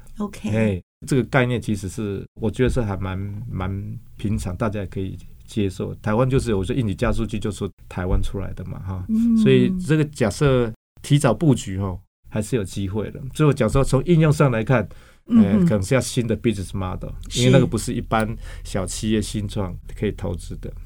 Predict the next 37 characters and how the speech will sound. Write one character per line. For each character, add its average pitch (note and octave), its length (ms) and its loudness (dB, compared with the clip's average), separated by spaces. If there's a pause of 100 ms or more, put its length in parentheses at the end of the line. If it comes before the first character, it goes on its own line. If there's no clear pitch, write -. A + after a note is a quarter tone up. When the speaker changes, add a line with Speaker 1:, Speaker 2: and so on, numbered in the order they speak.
(120)
Speaker 2:
但 D#3+ 160 4
是 D#3+ 160 4
从 A#2 360 -2
我 G2+ 100 -4
们 G2 120 -2
的 G#2+ 120 -2
强 G#2 260 -4
项 A2 220 0
半 A2 180 0
导 F#2+ 180 -4
体 - 320 -10 (320)
来 C#3 160 -4
看， A2 220 -2 (240)
台 B2 160 2
积 E3 140 0
电 E3 180 8
当 D3+ 120 6
然 A#2 100 2
不 G2 80 -2
用 A2+ 140 2
讲 F#2 240 -4
了 F2+ 100 -8
哈 G2+ 260 -4 (400)
，nvidia A2+ 420 2
所 G2+ 140 -4
有 G2+ 40 -4
高 A#2+ 140 -2
阶 A#2 120 0
制 A#2+ 160 -2
程 F2+ 220 -4
都 F#2+ 100 -6
在 G#2 120 -2
台 F#2+ 160 -8
积 F2+ 120 -6
电 F#2+ 120 -4
下 - 160 -6
了， - 160 -6